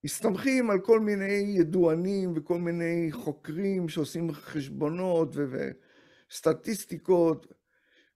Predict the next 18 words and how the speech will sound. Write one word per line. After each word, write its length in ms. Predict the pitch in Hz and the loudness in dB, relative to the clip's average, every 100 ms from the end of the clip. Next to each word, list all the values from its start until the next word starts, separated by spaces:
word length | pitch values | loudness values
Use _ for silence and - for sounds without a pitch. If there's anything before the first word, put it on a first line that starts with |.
| - | -6
וזה 540 | 135 147 - 131 123 | 0 0 0 -2 0
מאוד 380 | 208 196 170 208 | 2 2 2 0
חשוב 680 | 247 202 165 - 226 226 196 | 0 -2 -2 0 -2 0 0
למקבלי 680 | 165 139 160 - 160 160 170 | -2 -2 -4 -2 0 4 4
החלטות. 640 | 170 160 147 151 123 - - | 4 0 0 0 0 -6 -10
אם 240 | - 226 185 - | -4 -2 -4 0
בעזה 500 | 147 - 185 175 170 135 | 2 4 2 2 2 2
וב-, 300 | 151 175 175 165 156 147 - - - - 127 | 2 2 2 2 2 -2 -6 -14 -18 -14 -6
וביהודה 600 | 131 131 135 139 143 160 160 | -6 -2 -2 0 2 2 2
ושומרון 640 | 156 147 139 160 147 143 - _ _ _ - | -2 -4 0 2 2 0 -8 _ _ _ 2
יש 240 | 165 - | 2 4
שבעה 380 | 165 143 - 190 | -2 -4 0 2
מיליון 420 | 196 170 165 170 | 4 6 6 6
תושבים, 680 | 170 151 156 131 139 135 180 - _ _ _ _ - | 4 -2 -2 0 -2 -2 -6 -10 _ _ _ _ -4
הרעיון 420 | 139 147 156 202 | 0 4 4 2
שאנחנו 400 | 190 190 185 185 | 0 2 2 2
נספח 540 | 175 - 165 165 240 202 | 0 2 0 4 4 4
אותם 460 | 165 165 147 143 | 0 4 2 2